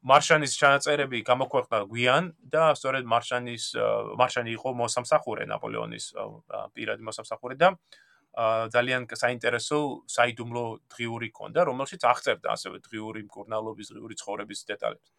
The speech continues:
და იმ ბერტრანის და მარშანის, ა, ჩანაწერებიდან აშკარა ხდება, რომ ექიმების ბრალი იყო ის, რომ ნაპოლეონი ესე მოულოდნელ-, მა-, გარკვეულწილად მოულოდნელად გაუარესდა მისი ჯანმრთელობა და გარდაიცვალა, ვინაიდან მას აძლევდნენ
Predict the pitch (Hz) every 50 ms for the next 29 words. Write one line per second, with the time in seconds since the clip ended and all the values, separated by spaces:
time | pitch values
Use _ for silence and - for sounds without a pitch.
0 | _ _ _ _ _ _ _ _ - 147 156 147 135 120 135 151 165 165 175 160
1 | 151 143 127 131 120 117 120 135 - - 143 135 127 113 110 - - _ _ _
2 | _ _ _ _ _ _ _ - 120 117 117 - - 135 139 139 151 170 175 170
3 | 165 139 117 123 135 - - - 147 139 127 120 - - 131 127 127 131 135 143
4 | 160 180 185 175 - - 117 131 123 - - 151 147 143 139 139 135 131 127 135
5 | 131 135 156 160 160 - - - 127 120 117 117 120 120 123 123 123 120 113 -
6 | 135 123 - - 120 120 113 - - 151 160 151 123 113 113 107 117 117 120 127
7 | 131 120 110 - 120 120 113 110 113 113 110 110 113 110 110 113 - 120 113 -
8 | 113 107 - 113 113 110 - 117 113 - 107 - - 110 113 117 117 117 113 113
9 | 113 113 117 135 151 151 - _ 117 104 - - 113 120 120 120 117 113 - -
10 | - - - 98 101 - - 104 101 - - 107 104 - _ 113 113 110 117 -
11 | - - 113 113 - - 135 151 165 - - 101 110 107 107 110 113 120 117 120
12 | 120 139 160 190 196 - _ _ _ _ _ _ _ _ _ _ _ _ 127 127
13 | 127 131 135 139 139 151 147 - - 135 135 131 131 147 135 127 117 113 117 110
14 | 107 101